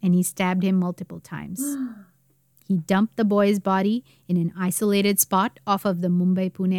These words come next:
Speaker 1: Expressway and burnt the remains.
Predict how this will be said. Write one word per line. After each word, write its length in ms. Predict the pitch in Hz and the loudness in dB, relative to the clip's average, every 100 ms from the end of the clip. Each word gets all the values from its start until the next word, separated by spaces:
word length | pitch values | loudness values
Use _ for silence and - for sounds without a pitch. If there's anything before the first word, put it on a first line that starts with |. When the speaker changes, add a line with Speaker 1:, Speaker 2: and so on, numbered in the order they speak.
| 175 | -4
Speaker 1:
Expressway 640 | - - 180 - 208 269 294 | -10 -10 -8 -6 -6 -8 -4
and 240 | 190 170 | -2 -2
burnt 360 | 190 185 208 - | 0 0 -2 -4
the 120 | 190 | -6
remains. 680 | 170 165 160 160 160 - | -4 -4 -6 -6 -8 -10